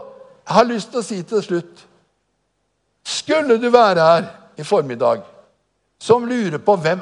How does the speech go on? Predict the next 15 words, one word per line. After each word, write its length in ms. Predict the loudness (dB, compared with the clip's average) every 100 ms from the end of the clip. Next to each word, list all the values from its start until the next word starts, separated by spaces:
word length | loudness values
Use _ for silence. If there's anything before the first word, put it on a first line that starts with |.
| -2
er 320 | 2 2 2
jeg 240 | -2 -4
i 80 | -6
Kristus 520 | -10 -14 -16 -18 -12
Jesus?" 580 | -12 -12 -16 -20 -20 -20 _ _ _ _ _ _ _ _ _ _ _ _ _
Så 180 | -6 -4
ta 220 | 2 2 4
for 240 | 4 4
deg 180 | 4 0
denne 280 | 2 2 2 0 -2
tekstrekka 640 | -4 -4 -6 -4 0 2 2
når 160 | 0
du 40 | -4
kommer 220 | -2 -2 0
hjem. 300 | 0 -2